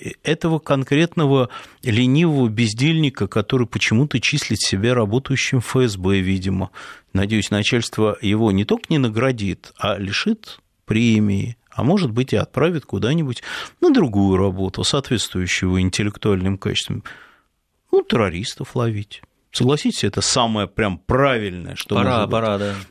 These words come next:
Speaker 1: Там же масса во всех этих ведомствах ребят, которые борются с терроризмом, э, где-то с криминалом, где-то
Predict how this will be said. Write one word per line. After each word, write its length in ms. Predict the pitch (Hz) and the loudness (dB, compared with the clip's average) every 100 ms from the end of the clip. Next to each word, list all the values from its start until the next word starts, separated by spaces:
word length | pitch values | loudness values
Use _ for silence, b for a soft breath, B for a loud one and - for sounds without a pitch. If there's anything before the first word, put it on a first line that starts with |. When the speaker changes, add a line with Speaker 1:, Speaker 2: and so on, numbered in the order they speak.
| - | -2
Speaker 1:
Там 160 | 139 | -2
же 140 | 147 175 | 0 2
масса 640 | 196 233 - - 131 110 - _ - | 2 2 0 0 2 2 -2 _ -4
во 160 | 104 | -2
всех 340 | 131 - 156 117 | -2 -4 -2 -4
этих 280 | - 104 | -6 -4
ведомствах 640 | 110 180 247 190 - 85 - B B B B | 0 2 2 0 -4 -8 -8 B B B B
ребят, 380 | - 113 156 226 | -4 -2 0 0
которые 640 | - 107 135 160 156 151 - | 0 -2 0 2 2 2 0
борются 440 | 98 180 220 - | 2 2 0 -4
с 80 | - | -4
терроризмом, 1500 | 104 95 87 101 123 113 107 101 92 - 90 87 85 82 | 0 0 2 0 0 2 2 2 0 -2 -2 -2 -2 -4
э, 60 | 78 - B B B - | -8 -16 B B B -6
где-то 1400 | 110 92 98 98 165 - 156 123 107 98 92 90 90 87 | 0 2 2 2 2 2 2 4 4 4 2 0 -2 -4
с 80 | |
криминалом, 920 | - 113 104 92 90 139 135 120 98 90 | -2 0 2 2 2 2 2 0 0 -2
где-то 440 | 92 196 170 101 | 0 0 0 -6